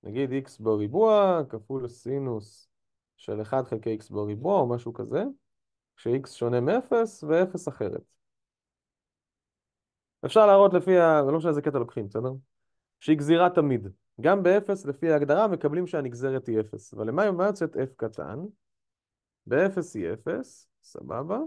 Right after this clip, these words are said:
אבל אם אני גוזר את זה בשאר הנקודות, ושאר הנקודות זה לא מפוצל, אני גוזר את זה לפי הכללים, אז יש לי פה נגזרת של מכפלה. הביטוי הראשון זה שני איקס כפול סינוס אחד חלקי X בריבוע,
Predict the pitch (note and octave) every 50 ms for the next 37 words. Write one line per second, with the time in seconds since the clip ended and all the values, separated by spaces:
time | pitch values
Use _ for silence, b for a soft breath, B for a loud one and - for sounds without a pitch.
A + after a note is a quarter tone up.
0 | D#4+ _ _ _ _ _ _ _ _ _ _ _ _ _ _ _ _ _ _ -
1 | A2 B2 D3+ G#3+ B3+ A#3 F3+ E3 D#3+ F3 G#3+ G3+ F3+ D#3+ D3 G3 G#3 E3 D3 -
2 | F#3 G3+ G#3+ G3+ F#3+ F3 F3 - D3+ D#3+ F#3+ F3+ C3+ A#2 A2+ A2+ A2+ A2 G#2+ G#2
3 | G2+ G#2 - - - C#3+ D3+ D3 A#2+ C#3+ C3+ D3 C#3+ B2 A#2+ A#2+ C3+ B2 A#2+ C3
4 | - - D3 B2 A2 G#2+ G#2 A2 A2 C3 C#3 C#3 B2+ A#2+ A2+ - - D#3 C#3 C#3+
5 | E3 E3 F#3 A#3+ C#4+ C#4 A#3+ A3+ B3 _ _ _ _ _ _ _ _ _ _ _
6 | _ - A#2+ E3 F#3+ A3 F3+ F#3+ F3+ D#3+ C#3+ C3+ D#3+ F3 F3 E3+ E3+ D3 C#3 -
7 | - - C3+ B2+ C3 C3 A#2+ G#2+ G2+ G#2 _ _ - G#2+ A#2 B2 - G#3+ A3+ G#3
8 | F#3+ D#3+ D3+ - - F#3 F#3 F3+ E3+ C#3 B2 A#2+ - - D#3 E3 D#3 D#3 D#3+ E3
9 | D#3+ - - - - A#2 - - D3 C#3+ C3 - - C#3 D3 D3+ D3 C3 - -
10 | - C3+ C#3 C3+ - B2 A#2+ - B2 A#2+ A#2+ - - G#2 G#2+ A2 G#2+ A2 B2 C#3+
11 | F3+